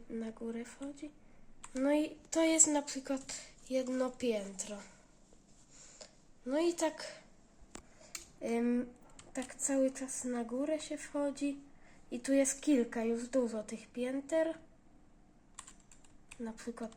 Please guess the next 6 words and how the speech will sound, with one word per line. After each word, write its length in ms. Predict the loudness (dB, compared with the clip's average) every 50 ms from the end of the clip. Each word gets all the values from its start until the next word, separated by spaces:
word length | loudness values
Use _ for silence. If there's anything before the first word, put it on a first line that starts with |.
| -14 -10
takie. 440 | -8 -6 -6 -6 -8 -6 -4 -4 -4 -4 -8 -14 -18 -18 -18 -20 -20 -20 -20 -20 -20 -20 -20 -20 -20 -20 -20 -20 -20 -20 -20 -20 -20 -20 -20 -20 -20 -20 -20 -20 -20 -20 -20 -20 -20 -20 -20 -14 -12
A 100 | -10 -10
tutaj, 600 | -6 -4 -4 -4 -2 0 2 2 4 2 0 -2 -8 -14 -16 -18 -20 -20 -20 -10 -4
tu 160 | 0 2 4
jest, 600 | 4 6 4 4 4 0 -4 -4 -6 -8 -8 -4
y, 280 | 0 0 2 2 0